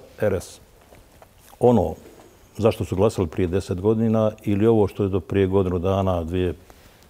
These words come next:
intenzivno pričao Dodik, a sada već polako spušta Durbin.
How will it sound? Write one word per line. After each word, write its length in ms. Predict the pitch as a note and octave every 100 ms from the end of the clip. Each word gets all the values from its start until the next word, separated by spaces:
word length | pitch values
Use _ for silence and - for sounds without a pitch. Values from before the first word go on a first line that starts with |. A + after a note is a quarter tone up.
| _ -
intenzivno 540 | F#2 E2+ E2 F#2 E2
pričao 520 | D2+ F2+ F2 - E2 F2+ - - - _ _ _ _ _ -
Dodik, 320 | F2 - - - _ _ _
a 120 | -
sada 300 | - F#2 F2+
već 380 | E2+ F#2 - - -
polako 440 | F2 E2+ F2+ F2+ E2
spušta 540 | - F#2 F2 - E2+
Durbin. 300 | E2+ E2+